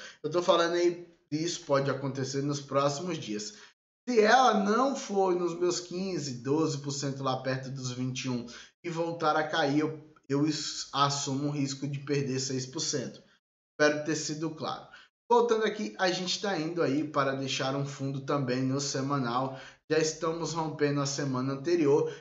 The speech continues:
e nós temos aí no semanal um gigantesco pivô de alta.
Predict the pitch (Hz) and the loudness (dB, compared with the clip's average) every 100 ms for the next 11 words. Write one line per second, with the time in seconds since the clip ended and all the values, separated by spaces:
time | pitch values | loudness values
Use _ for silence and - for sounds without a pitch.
0 | - 160 165 160 - 156 160 156 151 143 | -12 -4 -2 0 -2 -4 -4 -2 0 2
1 | 143 170 147 123 135 160 - 175 160 123 | 0 -2 -2 -2 -2 -2 -4 -4 -4 -4
2 | 123 143 143 - - - 147 120 135 156 | -2 0 -2 -6 -16 -12 -4 -2 -2 0
3 | 170 151 127 123 139 139 147 147 143 113 | -2 -2 -4 -2 -2 -4 -8 -6 -6 -2
4 | 131 131 139 139 151 117 - - | -2 0 0 4 4 2 -2 -10